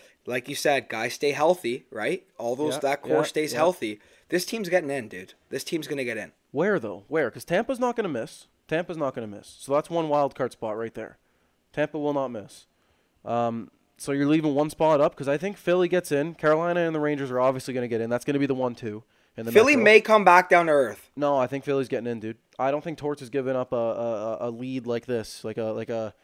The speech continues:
Speaker 2: like a start like this, where they're, they're, dude, they're still, it's, we're mid-January, and they're still buzzing. I don't think Torts is gonna let this team fall off a cliff, dude. I think, I think the Flyers get in, and I, I think that, that screws up a team like Pitt. I really do think it does.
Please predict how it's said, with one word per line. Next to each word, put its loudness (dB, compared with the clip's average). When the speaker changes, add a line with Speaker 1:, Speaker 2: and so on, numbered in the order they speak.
Speaker 2:
like -12
a -12
start -4
like -8
this, -6
where -8
they're, -4
they're, 0
dude, -10
they're -2
still, -6
it's, -12
we're -14
mid-January, -6
and -6
they're -6
still -6
buzzing. -6
I -4
don't -4
think -8
Torts -8
is -16
gonna -6
let -6
this -10
team -8
fall -2
off -4
a -16
cliff, -10
dude. -12
I -6
think, -12
I -6
think -14
the -12
Flyers -6
get -4
in, -8
and -6
I, -4
I -4
think -10
that, -4
that -6
screws -6
up -4
a -4
team -10
like -8
Pitt. -4
I -8
really -6
do -8
think -8
it -10
does. -4